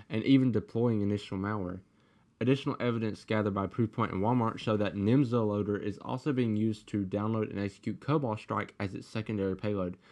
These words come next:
suggesting that the s-, threat actors integrate different tactics into their campaigns. So Cobalt Strike is, like, a professional pen testing suite type thing. I think it's almost like a Metasploit, but on steroids with, like, a lot of extra stuff.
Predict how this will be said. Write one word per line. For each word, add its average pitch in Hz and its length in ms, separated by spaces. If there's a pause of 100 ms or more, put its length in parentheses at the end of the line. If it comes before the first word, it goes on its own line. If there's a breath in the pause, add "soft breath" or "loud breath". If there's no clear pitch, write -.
(180 loud breath)
suggesting 120 540
that 113 120
the 95 80
s-, - 80 (180)
threat 117 220
actors 101 320
integrate 104 420
different 123 300
tactics - 460
into 104 180
their 101 160
campaigns. 92 640 (480 loud breath)
So 104 220
Cobalt 131 440
Strike 95 280
is, 98 100
like, 95 280 (120)
a 90 460 (120)
professional 104 640
pen 98 280
testing 87 420
suite 87 340
type 80 220
thing. 87 220 (600 soft breath)
I 104 60
think 139 220
it's - 80
almost 107 320
like 98 240 (180)
a 92 80
Metasploit, 104 680
but 98 140
on 95 180
steroids 101 640
with, 95 180
like, 92 180
a 92 60
lot 90 220
of 95 80
extra 95 260
stuff. 104 260